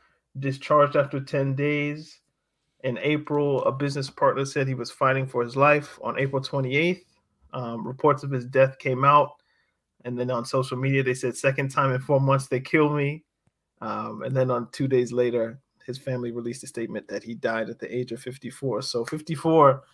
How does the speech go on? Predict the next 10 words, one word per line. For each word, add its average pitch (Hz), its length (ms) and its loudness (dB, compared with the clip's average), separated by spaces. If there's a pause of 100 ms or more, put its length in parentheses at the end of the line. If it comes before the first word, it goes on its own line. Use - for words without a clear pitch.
(240)
for 151 120 6
me, 247 580 4
it 165 140 2
kinda 190 240 6
feels 185 400 4
old 175 520 6
'cause, 131 360 0
you 131 80 -4
know, 120 140 -2
I'm 123 240 -2